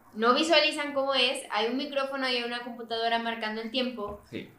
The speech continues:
Speaker 1: Y cuando yo, cuando empezamos dije, "Ah, ocho minutos", o sea, ya yo siento que estamos ya llegando bien al tema. Y ahorita volteo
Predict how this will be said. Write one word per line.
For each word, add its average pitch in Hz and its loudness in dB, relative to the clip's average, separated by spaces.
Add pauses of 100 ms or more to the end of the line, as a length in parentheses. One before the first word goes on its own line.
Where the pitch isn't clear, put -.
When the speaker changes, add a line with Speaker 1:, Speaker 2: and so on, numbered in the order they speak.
(120)
Speaker 1:
Y - -8
cuando 254 4
yo, 269 2
cuando 277 2
empezamos 302 4
dije, 277 -8
"Ah, 370 2 (340)
ocho 539 2 (180)
minutos", 330 0
o 233 -8
sea, 233 2
ya 254 4
yo 294 0
siento 311 -6
que 320 -14
estamos 277 0
ya 285 -4
llegando 254 -2
bien 247 0
al 269 0
tema. 269 -2 (460)
Y - -8
ahorita 220 2
volteo 269 2